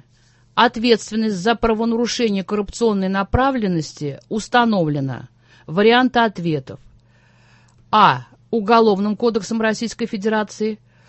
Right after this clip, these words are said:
Кодексом об административных правонарушениях Российской Федерации. Б.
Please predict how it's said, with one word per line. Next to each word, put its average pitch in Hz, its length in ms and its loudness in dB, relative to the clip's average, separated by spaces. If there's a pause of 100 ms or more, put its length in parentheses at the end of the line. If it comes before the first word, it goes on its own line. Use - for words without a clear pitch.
(260)
Кодексом 208 720 4
об 196 200 0
административных 208 880 -2
правонарушениях 190 920 0
Российской 185 500 -2
Федерации. 151 800 -6 (540)
Б. 214 480 4